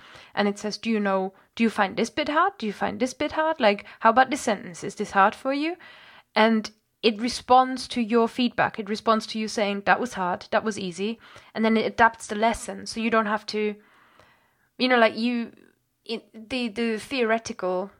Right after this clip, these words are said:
benefit of that is that you're learning at your level or at the level where it's just challenging you a little bit.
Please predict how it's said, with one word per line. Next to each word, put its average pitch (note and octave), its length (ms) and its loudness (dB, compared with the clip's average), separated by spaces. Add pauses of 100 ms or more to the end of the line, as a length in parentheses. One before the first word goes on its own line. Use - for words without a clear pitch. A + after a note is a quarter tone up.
(500)
benefit A#3 420 0
of - 140 -10
that A#3+ 340 4
is G3 360 -6
that A3 180 -2
you're A3+ 180 2
learning G#3+ 300 0
at - 140 0
your G3 100 -4
level G#3+ 440 -2
or G#3 160 0
at G3 140 4
the G#3 60 0
level G#3 280 0
where G3+ 140 0
it's G3 160 -8
just - 240 -6
challenging G3+ 480 0
you F#3 160 -6
a - 20 -8
little G3+ 480 -2
bit. - 360 -14